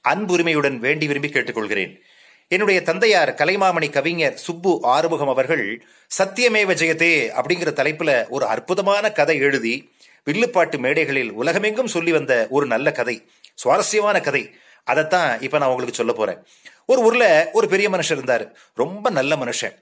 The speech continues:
காந்தியவாதி, தர்ம சிந்தனையாளர், ரொம்ப கண்டிப்பானவரும் கூட. அவருக்கு மனசுல என்ன எண்ணம் தெரியுங்களா? யாரும் எந்த குற்றமும் செய்யக்கூடாது அப்படிங்கிறதுல ரொம்ப கவனமா இருந்தார். அதுக்காக என்ன செஞ்சாரு? தன்னுடைய வீட்டுல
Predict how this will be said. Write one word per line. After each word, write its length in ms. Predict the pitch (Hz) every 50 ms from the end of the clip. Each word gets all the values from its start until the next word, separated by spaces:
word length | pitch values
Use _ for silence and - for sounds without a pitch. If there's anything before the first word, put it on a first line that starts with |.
| _ _ - 120
காந்தியவாதி, 640 | 120 139 165 196 180 180 156 131 120 110 101 107 107 - _ 107
தர்ம 240 | 120 139 185 214 226
சிந்தனையாளர், 640 | 214 156 143 135 131 123 113 104 101 98 101 - - _ _
ரொம்ப 240 | - 139 185 196 -
கண்டிப்பானவரும் 760 | - - 120 139 165 180 - 180 165 160 160 151 147 147 143
கூட. 360 | 120 117 107 95 87 - - _ _ _ - - _ _
அவருக்கு 340 | - 139 175 220 214 214 190 160
மனசுல 400 | 151 175 233 226 247 233 202 165
என்ன 240 | 156 160 190 214 196
எண்ணம் 300 | 165 147 147 185 185 156
தெரியுங்களா? 400 | 151 143 131 123 120 117 113 104 - - - - - _
யாரும் 560 | - 127 139 175 214 240 240 220 214 220 233
எந்த 380 | 226 170 143 147 170 160 214 -
குற்றமும் 460 | - 175 156 - - 160 151 170 180
செய்யக்கூடாது 1080 | - 127 117 120 147 139 - 127 120 117 98 87 - 104 117 127 123 110 92 85 - _ _ -
அப்படிங்கிறதுல 840 | 127 131 - 160 214 196 185 156 156 170 185 175 135 110 107 127 147 - - - -
ரொம்ப 340 | 147 196 220 269 262 302
கவனமா 340 | - 175 160 160 156 151 143
இருந்தார். 440 | 127 127 110 113 104 - - - - _ - 127
அதுக்காக 260 | 151 170 180 190 208
என்ன 220 | 185 156 151 202
செஞ்சாரு? 380 | 214 208 180 165 156 151 147 147
தன்னுடைய 360 | - 139 139 139 135 135 120
வீட்டுல 640 | 107 127 156 165 160 143 107 90 92 117 147 -